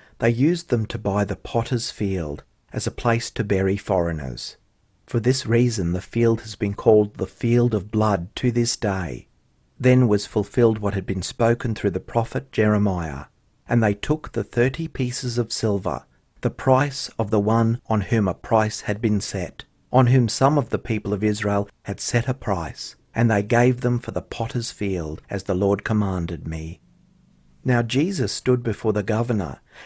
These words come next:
and the governor asked him, "Are you the king of the Jews?" Jesus said,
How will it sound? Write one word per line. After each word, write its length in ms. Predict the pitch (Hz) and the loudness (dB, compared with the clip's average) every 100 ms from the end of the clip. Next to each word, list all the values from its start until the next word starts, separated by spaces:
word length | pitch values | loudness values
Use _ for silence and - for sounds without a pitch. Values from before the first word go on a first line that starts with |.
| - | -4
and 140 | 117 | -2
the 40 | 110 | 2
governor 480 | 123 139 123 107 - | 2 4 4 2 0
asked 440 | 120 123 - - | 0 -2 -8 -6
him, 260 | 104 87 107 _ _ _ _ | -4 -2 -6 _ _ _ _
"Are 220 | 135 127 143 | 4 6 4
you 220 | 143 143 | 4 4
the 80 | 135 | 2
king 240 | - 127 | 2 2
of 120 | 117 | 2
the 80 | 113 | -2
Jews?" 560 | 104 117 120 160 - - _ _ _ _ _ _ _ _ - | 0 2 4 2 -6 -18 _ _ _ _ _ _ _ _ -2
Jesus 360 | 117 107 101 | -2 0 -4
said, 300 | - 107 101 | -2 -2 -2